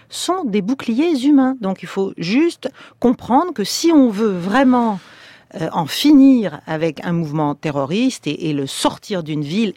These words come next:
et donc sauver une partie de la population, malheureusement, il faut passer outre cette idée. C'est-à-dire, il ne faut pas les laisser prendre des boucliers humains et s'arrêter de taper sous prétexte qu'il y a des civils en cause.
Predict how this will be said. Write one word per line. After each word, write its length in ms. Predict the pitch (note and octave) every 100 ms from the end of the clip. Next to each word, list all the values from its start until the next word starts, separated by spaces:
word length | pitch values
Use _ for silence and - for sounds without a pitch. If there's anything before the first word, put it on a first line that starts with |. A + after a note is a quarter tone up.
| -
et 100 | G3
donc 260 | G3 F#3
sauver 540 | - - A#3+ G#3+ D#4+ B3+
une 120 | D#3+
partie 280 | D#3 D#3+ F#3+
de 40 |
la 60 | D3+
population, 680 | E3 D3+ D3 D3 - D4+ E4 - - - -
malheureusement, 800 | G#3+ E4 G#3+ F3 D3+ D#3+ G#3 F4 G#4 _ - - - - _ -
il 80 | A3+
faut 140 | C4+
passer 340 | B3+ A#3+ - A#3+
outre 380 | D#4+ F4 B3
cette 260 | A3+ B3+ -
idée. 320 | C4 D#4 C4
C'est-à-dire, 540 | D#3 - F3+ F3+ F#3+ F#3
il 100 | F#3
ne 60 |
faut 140 | F#3 G3+
pas 180 | C#4 E4+
les 140 | C#4+
laisser 340 | G#3+ - C#4
prendre 240 | D4 C4 B3
des 100 | A3
boucliers 480 | A3 - G3 G3 E3+
humains 220 | F3+ C#4 D#4+
et 60 |
s'arrêter 400 | - F#3+ F#3 -
de 60 | -
taper 340 | F3 - C#4
sous 160 | - -
prétexte 320 | G3+ B3+ -
qu'il 60 | A3+
y 40 |
a 0 |
des 60 | G3+
civils 320 | - G#3 G3+
en 80 | F#3
cause. 260 | D3+ D#3+